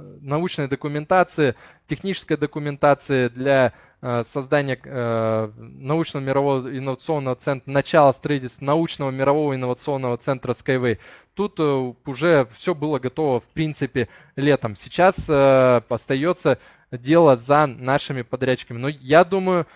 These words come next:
на мой взгляд, что это будет самая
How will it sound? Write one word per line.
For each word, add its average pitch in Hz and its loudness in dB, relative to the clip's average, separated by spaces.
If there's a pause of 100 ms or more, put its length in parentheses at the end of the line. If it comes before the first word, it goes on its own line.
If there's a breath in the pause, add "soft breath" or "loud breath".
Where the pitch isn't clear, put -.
(160 soft breath)
на 135 -2
мой 160 0
взгляд, 156 4
что - -6
это 143 -2
будет 147 -4 (140)
самая 160 0